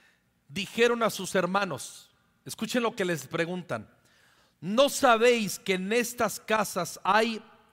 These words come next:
efod y terafines?", o sea, monitos, santos, como le llamamos, estatuas, "y una imagen de talla y un, y, y una de fundición", refiriéndose a la de Mickey.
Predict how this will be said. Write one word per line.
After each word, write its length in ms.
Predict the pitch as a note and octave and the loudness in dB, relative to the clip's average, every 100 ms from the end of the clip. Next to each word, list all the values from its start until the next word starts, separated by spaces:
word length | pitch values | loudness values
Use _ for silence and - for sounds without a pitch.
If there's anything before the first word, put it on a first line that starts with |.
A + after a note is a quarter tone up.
| _ _ - | _ _ 2
efod 540 | F#3 - - C4+ A#3 - - _ _ _ _ _ _ _ _ _ _ | 2 2 6 6 6 0 -20 _ _ _ _ _ _ _ _ _ _
y 120 | G3 | -12
terafines?", 840 | - G3 F#3 D#3+ A#3+ C4+ A#3 D3 | 0 2 2 0 -2 0 -2 -6
o 60 | C#3+ | -6
sea, 420 | - G3 E3 B2 - _ _ _ _ _ _ _ _ | 0 0 0 -6 -18 _ _ _ _ _ _ _ _
monitos, 600 | A2+ E3 G3 B3 A#3+ C3+ | -4 0 2 0 -4 -4
santos, 500 | - A#3 B3 A3 E3+ | 0 0 -2 -8 -8
como 220 | - D#3+ | -8 -4
le 80 | D#3 | -2
llamamos, 580 | D#3 D#3+ F#3+ F#3+ - - | -2 -2 -2 -4 -8 -14
estatuas, 800 | B2+ - G#3+ G#3 A#2+ - - - _ _ _ _ _ _ _ _ - | -10 0 0 0 -10 -10 -16 -18 _ _ _ _ _ _ _ _ -4
"y 160 | F#3+ | 0
una 240 | B3 C#4+ C#4 | 2 4 4
imagen 640 | A#3 A3 B3+ - B3+ B3 | 4 2 0 0 -4 -2
de 120 | G#3 G3 | -2 -2
talla 640 | - A3+ A#3 G3+ F#3+ E3 | 0 0 0 0 0 -2
y 220 | D#3+ E3+ G3 | -4 -4 -2
un, 240 | A3 G#3+ - | -4 -6 -12
y, 200 | D3 - _ | -16 -18 _
y 160 | E3 G3 | -4 0
una 220 | A#3 A3 | 4 4
de 120 | F#3+ | 2
fundición", 720 | E3+ F3 D#3+ - F#3 G#3+ A#3 - | -2 -6 -6 -4 0 0 -2 -8
refiriéndose 880 | E3 E3 E3 D#3+ F3+ A3 G3+ F3 F3 | -4 -2 0 -2 0 -2 -4 -4 -2
a 60 | |
la 120 | D3+ D3 | 0 0
de 200 | C#3 C3 | -2 -4
Mickey. 480 | F#3 A#3 F3 A#2 | -4 -6 -8 -16